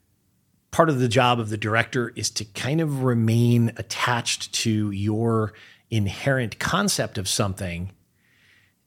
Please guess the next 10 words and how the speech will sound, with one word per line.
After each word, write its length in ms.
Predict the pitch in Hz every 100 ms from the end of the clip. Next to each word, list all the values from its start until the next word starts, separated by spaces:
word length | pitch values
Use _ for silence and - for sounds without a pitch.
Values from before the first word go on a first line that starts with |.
| _
uh, 220 | 120 107 104
even 280 | 180 208 277
when 160 | 262
you're 120 | 240 160
being 520 | 135 156 151 143 147
presented 920 | - 135 113 120 143 147 123 117 117
with 480 | 120 117 113 107 - -
actors 500 | 131 147 143 127 120
uncomfortable 880 | 131 117 - - 143 - 120 110 104
with 480 | 104 110 110 - -